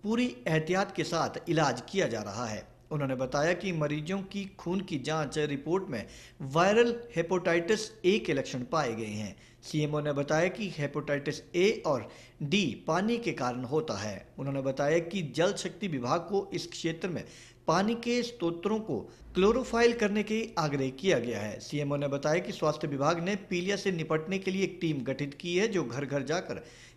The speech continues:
पीलिया से पीड़ित मरीजों को ट्रेस कर रही है, ताकि उनका घर द्वार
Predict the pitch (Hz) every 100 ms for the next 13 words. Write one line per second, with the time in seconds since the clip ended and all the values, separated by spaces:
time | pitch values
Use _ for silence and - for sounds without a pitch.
0 | - 185 208 247 240 240 233 208 202 190
1 | 165 151 160 160 190 190 180 151 131 123
2 | - 135 147 165 170 214 170 156 160 -
3 | 156 131 104 117 143 135 151